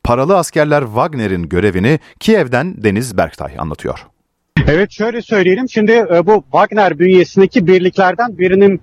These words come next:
Speaker 2: komutanı idi, e, bu kişi, e, Andrei, e, Medvedev.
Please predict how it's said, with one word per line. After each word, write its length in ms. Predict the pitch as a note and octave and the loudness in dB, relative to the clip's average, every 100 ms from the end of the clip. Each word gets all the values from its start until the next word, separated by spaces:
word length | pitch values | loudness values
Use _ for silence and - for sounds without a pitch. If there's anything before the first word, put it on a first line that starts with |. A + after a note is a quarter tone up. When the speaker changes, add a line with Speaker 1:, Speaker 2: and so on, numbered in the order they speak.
| - | -2
Speaker 2:
komutanı 640 | D3 B2 A2+ D3 B2+ A2+ - - | 0 0 0 2 2 0 -2 0
idi, 360 | B2 D#3 A3+ - | 2 4 2 0
e, 180 | D#3 C#3+ | 0 2
bu 80 | C#3+ | 0
kişi, 320 | - C3+ - | -2 -2 0
e, 240 | A#3+ E3+ D3 D3+ D#3+ | 0 2 2 2 2
Andrei, 360 | E3+ E3 F3+ F3 | 0 0 0 0
e, 200 | D3+ D#3 | 0 2
Medvedev. 720 | D#3 E3 F3 E3 D3 - D#3+ | 4 2 2 0 -4 -2 0